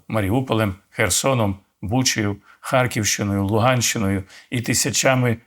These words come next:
життів наших найкращих воїнів. Як описала цю історію успіху Безумна, ми зламали систему, і через це почалася війна.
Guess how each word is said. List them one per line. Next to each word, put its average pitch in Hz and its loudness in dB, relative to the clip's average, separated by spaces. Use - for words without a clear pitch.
життів 110 -2
наших 110 0
найкращих 110 -2
воїнів. 117 -2
Як 151 0
описала 139 0
цю 131 2
історію 120 2
успіху 127 -2
Безумна, 113 0
ми 135 0
зламали 123 2
систему, 117 0
і 113 -2
через 113 -2
це 123 0
почалася 107 0
війна. 110 0